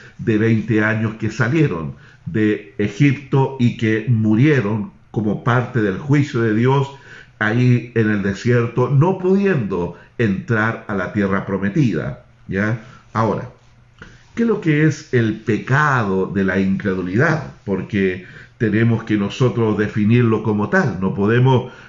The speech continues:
eh, hablar de una debilidad, no podemos hablar, no. El, la incredulidad es un pecado que junto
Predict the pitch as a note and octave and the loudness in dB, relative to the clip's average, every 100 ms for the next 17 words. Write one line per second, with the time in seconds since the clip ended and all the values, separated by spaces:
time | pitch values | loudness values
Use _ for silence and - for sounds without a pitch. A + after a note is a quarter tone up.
0 | - G#2+ G2+ G#2+ G#2+ A#2+ A#2+ A2+ G#2+ G#2 | -6 -4 -2 -2 0 0 0 0 0 0
1 | G2+ F#2+ G#2 F#2 F#2 E2+ G2 B2 C3+ C3+ | -2 0 0 0 -2 -2 0 2 2 0
2 | A#2+ A2+ - G2+ A2 G#2+ G2 G#2+ A2 B2 | -2 -4 -2 0 0 0 0 0 0 0
3 | C3+ - - - _ B2 A2+ G#2+ G#2 A2+ | 0 -2 -12 -20 _ 0 2 0 0 -2
4 | G2 G2 A2+ B2 D3 C#3 A2 A2 B2+ C#3 | 0 2 2 2 2 2 2 2 0 -2
5 | - A#2 A#2+ B2 - - A#2+ A#2+ A#2 G#2+ | -4 -2 0 0 -4 -2 4 4 4 -2
6 | - G2 - B2+ A#2+ G2 F2 E2 - - | -2 -2 2 2 2 -2 -4 -8 -10 -20
7 | - B2 A#2 - C#3 C#3+ C#3+ - D3 | -8 -4 -2 2 4 4 0 0 0